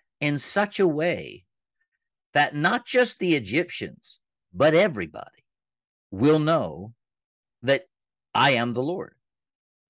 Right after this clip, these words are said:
And you're going like, "Wow, okay, so here's the purpose of why we're gonna go through this kind of very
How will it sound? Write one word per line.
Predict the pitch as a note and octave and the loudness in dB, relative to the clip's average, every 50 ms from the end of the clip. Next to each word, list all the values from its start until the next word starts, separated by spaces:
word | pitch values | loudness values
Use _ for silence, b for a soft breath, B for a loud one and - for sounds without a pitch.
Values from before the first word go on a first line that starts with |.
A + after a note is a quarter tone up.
| _ _ _ _ _ _ _ _ _ _ _ _ _ _ _ _ _ _ - | _ _ _ _ _ _ _ _ _ _ _ _ _ _ _ _ _ _ -6
And | C#3 D3 | -2 0
you're | D3+ D#3 C#3+ | 0 2 2
going | D#3+ D#3 D3+ | 2 2 2
like, | D3+ D3 D3 - _ _ _ _ | 2 2 0 -2 _ _ _ _
"Wow, | - B2+ D3+ E3 E3+ E3 C#3+ G#2+ D#2+ C#2 - _ - | -10 -8 -6 -4 -2 -2 -2 -2 -4 -6 -10 _ -4
okay, | C#3 D#3 - - D#3+ D3+ | -4 -4 0 0 0 0
so | - - D#3 D3+ D3+ D3+ C#3+ - _ _ _ _ _ _ | 0 0 0 2 2 2 0 -4 _ _ _ _ _ _
here's | - - - F3 G3 A3+ B3+ G#3+ | -16 -6 2 2 4 4 2 0
the | G#3+ A3+ | -2 -4
purpose | - - - F#3+ A#3 A#3 - - - - - - - - _ _ _ _ _ _ _ _ - | -2 0 2 2 2 0 -4 -12 -14 -14 -16 -20 -20 -20 _ _ _ _ _ _ _ _ -2
of | - C#3 B2+ A2 | 0 0 0 0
why | A2 B2 C#3 C#3+ D3+ E3 E3+ | 0 0 2 4 4 4 4
we're | E3 D#3 D#3+ D#3+ | 4 2 2 2
gonna | C#3 D#3 D3+ D3 | 2 2 0 0
go | B2 C3 C#3 D3+ D#3+ D#3 | 2 2 4 4 4 2
through | D3 - - C3+ C3+ C3+ C3+ C3 B2+ A#2+ G#2 G#2+ A#2 A2 | 2 0 -2 -2 0 0 0 -2 -2 -4 -8 -8 -6 -2
this | A2 C#3 D3 - | 0 0 0 0
kind | - - - C#3+ C#3 D3 C#3+ C3+ | -4 -8 -4 -2 0 0 2 2
of | C3+ C3+ C3 B2 A#2 - - _ _ _ _ _ _ _ _ _ _ _ - | 2 0 0 -2 -6 -14 -20 _ _ _ _ _ _ _ _ _ _ _ -16
very | A2+ G2 F#2+ F#2+ A2 C3+ D#3+ F#3+ G#3 F#3+ D#3 A2 F2+ D#2 D2+ E2+ G#2 | -14 -12 -8 -2 2 4 4 6 6 6 4 2 0 -2 -8 -14 -16